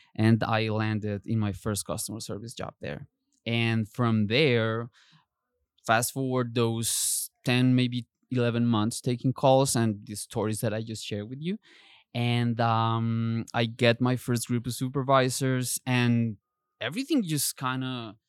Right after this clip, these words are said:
clicked in right there. So two motivations in place right there. My mom,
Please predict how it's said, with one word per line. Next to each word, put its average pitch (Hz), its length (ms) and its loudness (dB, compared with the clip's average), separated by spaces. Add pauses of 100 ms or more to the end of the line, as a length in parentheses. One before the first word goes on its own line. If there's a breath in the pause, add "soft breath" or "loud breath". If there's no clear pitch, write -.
(640)
clicked 143 360 0
in 135 160 4
right 110 200 -2
there. - 220 -12 (160)
So 127 500 4 (400)
two 175 160 6
motivations 131 600 4
in 123 120 0
place 113 300 -4
right 110 200 -6
there. 143 300 -4
My 110 160 -4
mom, 110 300 -4